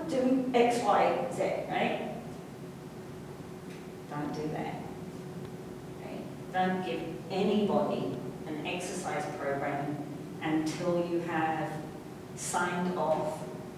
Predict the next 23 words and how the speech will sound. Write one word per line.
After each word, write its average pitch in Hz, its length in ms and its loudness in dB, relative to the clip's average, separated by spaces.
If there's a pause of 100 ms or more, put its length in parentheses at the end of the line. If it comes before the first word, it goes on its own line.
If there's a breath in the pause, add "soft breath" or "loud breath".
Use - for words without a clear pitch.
(720)
a - 80 -4
doctor's 180 840 2 (520)
approval 185 680 6
that 175 220 4
they're 165 260 4
healthy 170 480 4
enough 170 420 -2
to 160 400 0 (760)
take 165 360 -2 (100)
exercise 208 1000 2 (320)
or 151 140 -4
some 185 260 0
other 180 380 2
kind 170 200 -2 (120)
of - 80 -2
screening, 175 1120 0
and 175 220 6
then 202 300 6
use 190 280 6
your - 120 6
own 185 320 4
screening 202 560 6
tools. 208 560 6